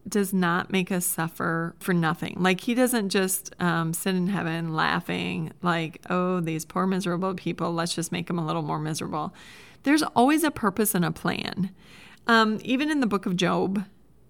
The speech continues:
when Satan comes and appears before God and God says, "Hey, where have you been?" And he said, "I've been roaming around the world."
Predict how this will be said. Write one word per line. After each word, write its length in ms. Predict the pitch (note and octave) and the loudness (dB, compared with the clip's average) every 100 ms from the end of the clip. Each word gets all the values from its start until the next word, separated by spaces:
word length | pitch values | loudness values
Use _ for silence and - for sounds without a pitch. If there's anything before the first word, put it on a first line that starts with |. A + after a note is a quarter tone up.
| - | -4
when 480 | F#3 G3+ F#3+ F#3 | 2 4 4 0
Satan 360 | F#3 A3+ G#3 G#3+ | 2 2 2 0
comes 360 | A3 F#3+ F3+ F#3+ | 2 2 4 2
and 100 | F3 | 0
appears 400 | - F3+ F3+ F3+ | 0 0 0 0
before 320 | F3 F#3 F3+ | -2 0 0
God 480 | F3+ E3+ E3+ E3+ D#3+ | 2 4 4 2 0
and 160 | E3 | -2
God 240 | E3+ E3 D#3 | 0 -2 -2
says, 180 | F3 | -4
"Hey, 140 | G3 A3+ | 0 0
where 160 | G#3+ | 4
have 100 | G#3 | 2
you 100 | G3+ | 2
been?" 340 | F#3 F#3+ D#4+ B3 | 2 0 2 2
And 100 | F3 | 0
he 60 | |
said, 180 | F3 - | 0 -2
"I've 300 | D#3+ F#3 A3+ | 2 6 6
been 140 | G#3 F3+ | 4 2
roaming 300 | F3+ F#3 F3+ | 2 2 0
around 240 | E3+ E3+ | 0 0
the 60 | E3+ | 0
world." 480 | A3+ B3+ B3 A#3+ | 2 2 2 0